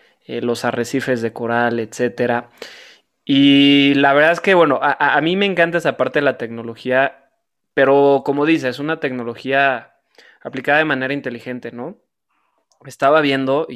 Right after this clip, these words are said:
y, y no lo traía preparado para el episodio, pero creo que vale la pena mencionarlo. Eh, un, u-, una aplicación que justamente está ayudando a, a la nasa a localizar dónde están los arrecifes, eh, de coral.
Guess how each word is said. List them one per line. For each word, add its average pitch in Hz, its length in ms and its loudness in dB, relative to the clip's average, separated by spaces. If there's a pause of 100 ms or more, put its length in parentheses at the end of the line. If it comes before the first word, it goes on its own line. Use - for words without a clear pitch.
y, 123 380 -16
y 117 80 -18 (560)
no 147 80 -4
lo 185 100 0
traía 156 300 2
preparado 156 360 2
para 156 100 -2
el 127 80 -2
episodio, 135 340 -4
pero 123 160 -2
creo 135 140 -8
que 156 80 -4
vale 143 200 0
la 131 160 -4
pena 131 180 -6
mencionarlo. 123 680 -8 (580)
Eh, 131 480 -6
un, 151 260 -6
u-, 147 180 -4
una 165 200 0
aplicación 135 960 -6 (720)
que 143 80 -6
justamente 175 580 -4
está 170 200 -2
ayudando 143 720 -2 (100)
a, 123 300 -8
a 123 200 -12
la 127 140 -10
nasa 143 540 -4 (560)
a 139 240 0
localizar 139 960 -2
dónde 147 320 -6
están 143 220 -6
los 143 180 -6
arrecifes, 127 880 -10
eh, 123 320 -16
de 117 140 -12
coral. 131 380 -2